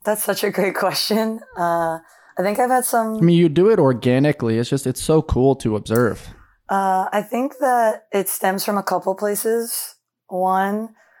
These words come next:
Speaker 1: I've had some really great coaching mentors myself. Um, I think Strong Fit principles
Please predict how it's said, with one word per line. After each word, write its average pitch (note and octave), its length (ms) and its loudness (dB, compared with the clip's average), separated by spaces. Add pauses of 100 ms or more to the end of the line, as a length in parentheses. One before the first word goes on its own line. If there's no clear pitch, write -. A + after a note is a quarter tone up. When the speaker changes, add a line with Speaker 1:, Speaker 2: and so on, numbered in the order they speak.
(400)
Speaker 1:
I've F3+ 360 0
had F#3 320 0
some F3+ 480 -4
really F3 260 0
great F3 260 -2
coaching F3+ 360 -2
mentors F3 400 -4
myself. F3 640 -4 (640)
Um, E3+ 640 -2 (1200)
I F#3 120 -2
think F3 760 -8 (640)
Strong F3+ 420 -2
Fit G3 400 -2 (160)
principles G#3+ 720 -4